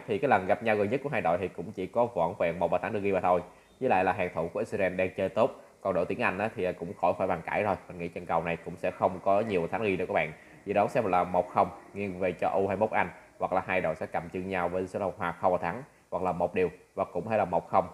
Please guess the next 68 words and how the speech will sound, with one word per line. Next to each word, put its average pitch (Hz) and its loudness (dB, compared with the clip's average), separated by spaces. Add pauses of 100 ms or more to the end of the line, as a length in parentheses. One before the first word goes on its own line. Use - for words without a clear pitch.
(500)
nghiêng 104 -2
về 92 0
Israel 95 -2
cũng 92 -6
không 90 -6
chừng. 85 -2 (720)
Ở 98 -2
mức 147 4
hiệp 135 -2
một 95 4
thì, 107 0
à, 95 4
mức 127 -4
kèo 98 2
chấp - -2
là 101 2
không 98 -2
phẩy 95 -4
năm 101 0 (140)
và - -2
tài 90 -2
xỉu 104 -4
là 104 2
một 87 0
phẩy 104 -8
hai 98 -2
lăm. 92 4 (360)
Dự 104 -4
đoán 120 8
hiệp 165 -2
một 95 2
với 110 6
lối 120 6
đá 123 6
khó 127 4
chịu 98 -2
của 101 -2
mình 101 2 (240)
và 90 2 (180)
hàng 95 -2
phòng 92 -2
ngự 90 -2
đang 98 0
chơi, 95 0
à, 92 2 (400)
số 120 -4
đông 98 2
cũng 90 -6
rất 120 2
là 90 -4
hiệu 90 -2
quả. 92 0 (100)
Thời 101 -10
gian 90 -2
đây 85 -2
thì - -8
có 98 -8
thể 92 -2
là 78 -4
Israel 95 -2
hiệp 90 -8
một 87 -4
họ 87 -6
cũng 87 -12
sẽ 95 -6
không 92 -8
thua 92 -2
đâu. 85 2